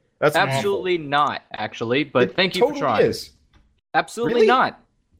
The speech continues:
Speaker 1: 'Cause
Speaker 2: Yes,
Speaker 1: I could
Speaker 2: you can
Speaker 1: not get
Speaker 2: tur-,
Speaker 1: that to work at all.
Speaker 2: you
Speaker 1: You
Speaker 2: can
Speaker 1: can
Speaker 2: turn
Speaker 1: turn
Speaker 2: it
Speaker 1: it
Speaker 2: off.
Speaker 1: off.
Speaker 2: I turned, I turned mine off the moment I started the game.
Speaker 1: 'Cause I could not get that to work in the slightest. Okay, I will retract this if that's true. I'll have to take a look at it again. I, like, loaded up the demo before buying it 'cause I don't wanna buy a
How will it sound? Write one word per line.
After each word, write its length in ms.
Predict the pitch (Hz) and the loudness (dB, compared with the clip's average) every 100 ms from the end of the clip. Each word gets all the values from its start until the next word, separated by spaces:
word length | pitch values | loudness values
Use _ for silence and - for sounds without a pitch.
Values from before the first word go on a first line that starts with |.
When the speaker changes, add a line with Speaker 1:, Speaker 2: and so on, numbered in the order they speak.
| _ - | _ -2
Speaker 1:
'Cause 120 | 214 | 0
Speaker 2:
Yes, 80 | 269 | 2
Speaker 1:
I 40 | |
could 60 | 180 | 0
Speaker 2:
you 60 | |
can 80 | 214 | 0
Speaker 1:
not 100 | 262 | 0
get 60 | 208 | 0
Speaker 2:
tur-, 40 | |
Speaker 1:
that 140 | 254 254 | 2 2
to 80 | 233 | 4
work 180 | 233 240 | 4 4
at 40 | |
all. 380 | 277 220 - _ _ - | 2 2 -2 _ _ -2
Speaker 2:
you 80 | 180 | 0
Speaker 1:
You 40 | |
Speaker 2:
can 80 | 247 | 4
Speaker 1:
can 100 | 233 | 6
Speaker 2:
turn 100 | 233 | 6
Speaker 1:
turn 20 | |
Speaker 2:
it 40 | - | 4
Speaker 1:
it 40 | |
Speaker 2:
off. 120 | 196 | 2
Speaker 1:
off. 100 | 127 | 0
Speaker 2:
I 100 | 151 | -2
turned, 240 | 160 208 208 | -4 -6 -4
I 100 | 160 | -2
turned 260 | 202 226 240 | -2 0 0
mine 180 | 196 196 | 0 0
off 180 | 185 - | 0 -2
the 80 | 160 | -4
moment 400 | 151 160 165 156 | 0 0 2 -2
I 40 | |
started 340 | - 156 139 | 0 0 0
the 80 | 120 | -2
game. 320 | 107 104 107 - _ _ _ _ _ _ - | -2 -4 -6 -20 _ _ _ _ _ _ 0
Speaker 1:
'Cause 140 | 202 | 4
I 80 | 214 | 4
could 160 | 226 185 | 2 0
not 160 | 185 | 0
get 140 | 185 180 | 2 2
that 100 | 165 | 2
to 80 | 151 | 4
work 200 | 143 147 | 2 2
in 240 | 139 147 | 2 2
the 80 | 139 | 2
slightest. 340 | - 170 - | 2 2 4
Okay, 300 | 143 143 170 | 0 2 2
I 60 | 131 | 4
will 200 | 135 127 | 0 0
retract 480 | 127 - 156 147 - | -2 0 0 0 -6
this 240 | 104 104 | -8 -6
if 100 | 117 | -8
that's 220 | 117 104 | -6 -8
true. 240 | - 131 98 | -2 2 4
I'll 120 | 110 | 4
have 120 | 127 | 2
to 120 | 120 107 | -2 -8
take 180 | 131 | -6
a 60 | 117 | -2
look 160 | 117 117 | 0 2
at 120 | 101 | 0
it 120 | 87 | 0
again. 260 | 92 98 - - - | -2 -2 -2 -18 -2
I, 100 | 175 | 2
like, 200 | 175 165 | 2 0
loaded 380 | 151 160 170 156 | 0 0 0 0
up 160 | 156 156 | 0 0
the 80 | |
demo 480 | 113 143 160 117 104 - | 0 0 2 0 -4 -6
before 300 | 113 123 139 | -2 2 2
buying 300 | 120 131 131 | 4 2 2
it 80 | 104 | -2
'cause 160 | - 110 | -4 -2
I 40 | |
don't 120 | 117 117 | 0 0
wanna 160 | 113 | 0
buy 200 | 113 120 | 2 4
a 300 | 113 110 104 | 6 6 4